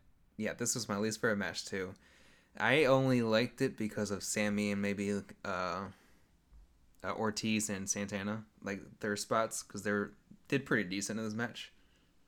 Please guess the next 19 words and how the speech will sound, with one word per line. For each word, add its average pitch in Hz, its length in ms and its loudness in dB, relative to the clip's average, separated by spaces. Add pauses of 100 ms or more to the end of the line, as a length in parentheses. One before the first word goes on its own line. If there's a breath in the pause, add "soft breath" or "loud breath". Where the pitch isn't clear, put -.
(1900)
But 95 300 0 (420)
I 101 60 0
don't 117 160 0
know 110 140 4
what 104 200 4
else, 101 400 2
like, 101 280 -4 (1000)
it 139 60 4
was 139 120 6
Junior 160 320 2
Dos 117 200 2
Santos 113 340 2
was 104 80 -4
going 113 200 2
out 104 160 2
to - 40 -12
just 104 160 -2
have 107 240 -2
fun. 90 360 -4